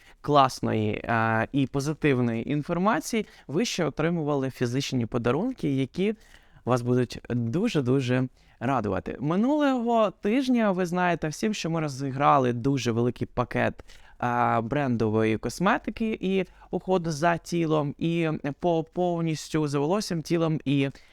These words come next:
обличчям. А на сьогодні я попереджував, друзі, наші подарунки кожного тижня ростуть.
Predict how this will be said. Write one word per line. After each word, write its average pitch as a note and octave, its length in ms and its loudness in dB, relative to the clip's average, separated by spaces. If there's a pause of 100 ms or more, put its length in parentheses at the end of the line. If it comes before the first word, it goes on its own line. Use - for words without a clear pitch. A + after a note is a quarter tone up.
(120)
обличчям. C3+ 640 0
А D3 120 0
на C3+ 180 -2
сьогодні B3+ 960 -2 (540)
я G3 140 2
попереджував, A2+ 800 0
друзі, A2+ 460 -4
наші D3 340 0
подарунки C3+ 600 -2
кожного A2+ 500 -2
тижня G#2+ 480 -2
ростуть. - 540 -6